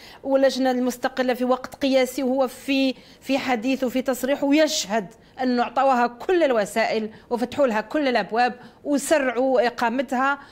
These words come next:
وكان تنظيم للرئاسيات مطلق، قياسي مطلق،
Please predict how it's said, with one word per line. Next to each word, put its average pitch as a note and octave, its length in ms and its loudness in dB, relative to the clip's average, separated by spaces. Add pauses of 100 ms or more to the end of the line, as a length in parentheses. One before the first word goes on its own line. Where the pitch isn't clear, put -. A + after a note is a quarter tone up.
(200)
وكان B3+ 500 0
تنظيم B3+ 640 0
للرئاسيات B3 1000 0
مطلق، C4 840 0 (280)
قياسي C4+ 340 0
مطلق، D4+ 520 -2